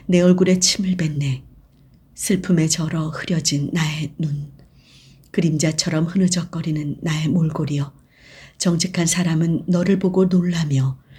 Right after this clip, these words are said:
순진한 사람은 그 불경스러움을 향하여 격분하겠구나. 그러나 의인은 가던 길을 꿋꿋이 가고 손이 깨끗한 이는 차츰 힘이 솟아나는 법. 더 할 말이 있거든 어서들 와서 말해보게.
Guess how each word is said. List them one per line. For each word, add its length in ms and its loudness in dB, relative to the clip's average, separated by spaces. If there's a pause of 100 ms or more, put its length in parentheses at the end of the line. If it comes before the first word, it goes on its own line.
(160)
순진한 500 0
사람은 540 -4 (320)
그 200 4
불경스러움을 960 4
향하여 640 -2
격분하겠구나. 1040 -4 (680)
그러나 420 2
의인은 460 4
가던 380 0
길을 440 2
꿋꿋이 520 -2
가고 460 -10 (400)
손이 380 2
깨끗한 500 0
이는 420 2
차츰 420 -2
힘이 360 2
솟아나는 680 -2
법. 280 -4 (680)
더 140 -4
할 220 0
말이 300 0
있거든 540 -2 (360)
어서들 460 2
와서 340 0
말해보게. 680 -4